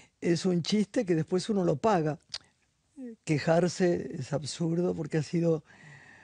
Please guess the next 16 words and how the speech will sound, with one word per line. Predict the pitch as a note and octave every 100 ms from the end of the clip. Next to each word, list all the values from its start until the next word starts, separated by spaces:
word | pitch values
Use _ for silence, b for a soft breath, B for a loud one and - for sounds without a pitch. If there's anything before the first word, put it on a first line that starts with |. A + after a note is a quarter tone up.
| B B B B B _ _ _
un | - D#3+ D#3+
lugar | D#3+ E3
donde | E3+ D#3+ D3+
he |
estado | - F3 F3 E3+ F#3+ F#3+ _ _ _ _ b b b b b _ _ -
ha | D3+
sido | D#3+ D3+
un | C#3+ C#3+
buen | F3+
lugar, | F#3 D#3+ D#3+ D3+ F3 E3 _ _ _ b b b b b b -
donde | F3+ F3
además, | F#3+ G3+ B3 C4
curiosamente, | - A3+ A#3+ - A3 G#3 G#3+ F#3+ F#3+ F3+ _ _ _ _ B B B B B B -
el | D#3+
otro | E3 E3 F3
día, | F#3+ F#3 F3+